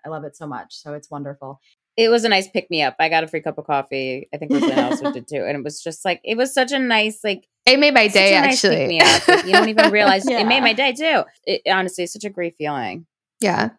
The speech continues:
Speaker 1: Yeah.
Speaker 3: Lastly, let's just get into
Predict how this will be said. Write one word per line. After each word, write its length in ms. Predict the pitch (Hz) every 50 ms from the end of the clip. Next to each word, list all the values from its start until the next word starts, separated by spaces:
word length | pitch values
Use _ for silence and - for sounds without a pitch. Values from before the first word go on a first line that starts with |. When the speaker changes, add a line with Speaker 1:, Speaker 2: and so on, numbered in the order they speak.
| _ _ _
Speaker 1:
Yeah. 280 | - - - - - 185 _ _ _ _ _ _ _ -
Speaker 3:
Lastly, 640 | 247 247 262 269 285 302 - - - 339 339 359 349
let's 240 | 294 254 247 247 -
just 220 | 262 247 - -
get 160 | - 220 208 214
into 920 | 208 208 208 202 - - 233 226 214 202 202 202 202 196 196 190 180